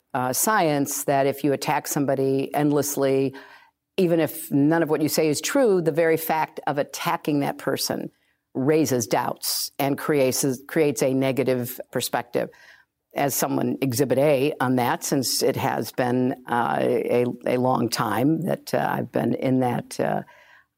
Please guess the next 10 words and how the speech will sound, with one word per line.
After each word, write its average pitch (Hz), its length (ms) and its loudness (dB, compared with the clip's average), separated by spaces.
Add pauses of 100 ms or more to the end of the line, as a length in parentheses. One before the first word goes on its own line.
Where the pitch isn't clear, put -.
(120)
position, 135 680 0 (540)
I 226 160 0
get 277 240 -2
that. 170 240 -6 (260)
I 170 140 0
get 208 200 0
it. - 320 -6
And 156 340 2
it's, - 460 -2
uh, 147 80 0